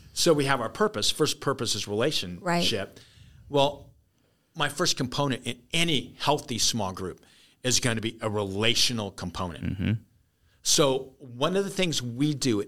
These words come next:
Speaker 1: every small group is dinner.
Speaker 2: Mm.
Speaker 1: So we eat dinner together. I mean, we break bread together. Um,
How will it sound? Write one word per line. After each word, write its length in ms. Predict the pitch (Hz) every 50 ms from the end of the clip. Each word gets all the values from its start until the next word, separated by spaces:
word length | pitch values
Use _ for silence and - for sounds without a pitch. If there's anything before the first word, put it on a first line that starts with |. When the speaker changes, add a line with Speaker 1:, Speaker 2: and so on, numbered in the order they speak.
| - -
Speaker 1:
every 220 | 110 107 110 131
small 320 | 120 - - 123 107 95 90
group 200 | 87 90 - _ -
is 160 | 104 101 92
dinner. 380 | 92 98 107 98 101 92 - - - _ _ _ _ _ _ _ _ _ -
Speaker 2:
Mm. 220 | 226 226 202 170 - - - _ _
Speaker 1:
So 320 | - - - - - 147 127
we 640 | 113 110 107 110 113 135 156 180 170 190 277 - - -
eat 380 | 139 139 139 143 143 - - _ _ _ _ _ - 120 104 -
dinner 280 | 123 113 113 110 104
together. 460 | 101 101 95 92 98 90 82 78 78 - -
I 160 | - 110 113
mean, 280 | 113 117 113 110 104 104
we 100 | 110 127 123
break 280 | 120 131 123 113 107
bread 180 | - 117 113 110
together. 500 | 113 110 117 113 110 113 110 113 107 - - - - - - - - - -
Um, 680 | - 110 107 104 101 98 98 98 95 95 95 92 95